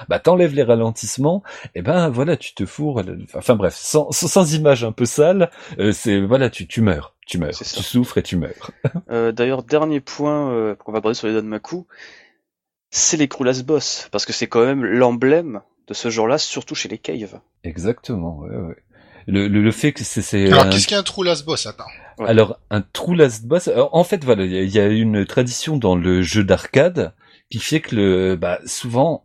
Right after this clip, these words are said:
Speaker 1: quand tu termines le jeu, le, le, le, le boss du dernier stage, et souvent, bah, derrière, il y a un dernier vrai boss. Donc, un true last boss, on va dire. Sauf que dans les caves, ils ont, euh, un peu affiné la recette. Alors peut-être que ça date d'avant, je suis pas certain, je sais pas.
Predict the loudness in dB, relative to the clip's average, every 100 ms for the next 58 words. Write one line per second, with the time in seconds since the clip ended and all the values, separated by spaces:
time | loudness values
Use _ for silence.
0 | -2 -2 -2 0 2 4 4 4 2 2
1 | 2 2 0 0 0 2 2 2 2 4
2 | 4 4 2 2 2 2 -4 -6 -4 -2
3 | -2 2 2 2 -2 -18 -20 -20 -18 -10
4 | -4 -4 -2 -2 2 4 4 2 2 0
5 | 2 0 4 4 4 2 4 4 2 -4
6 | -4 -4 -10 -2 -2 0 0 0 -2 -6
7 | -4 0 2 2 2 -2 -8 -14 -4 -2
8 | -2 -6 -8 -8 0 4 4 4 -4 -6
9 | -6 -6 -6 -6 -16 -20 _ _ -20 -20
10 | -10 -2 0 2 2 2 0 0 -2 -2
11 | -4 -2 -2 0 2 4 4 2 -2 -2
12 | -4 -4 -6 0 2 2 0 -2 2 2
13 | 2 -2 0 -2 -2 2 2 4 0 0
14 | -2 2 2 2 -2 -2 -2 -2 -2 -4
15 | -8 -2 -2 0 -4 -2 -2 -2 -2 -4
16 | -4 -6